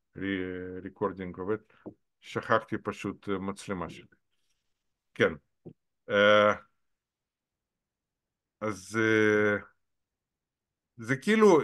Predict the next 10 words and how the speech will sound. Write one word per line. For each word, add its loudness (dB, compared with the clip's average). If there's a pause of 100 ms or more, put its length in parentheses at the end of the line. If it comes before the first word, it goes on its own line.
חיסיון, 0
אה, -6
ב-, 0
בחיסיון 0
ש-, -8
אני 2
יכול 0
לחשוב -2
שלחיסיון -4
שלי -8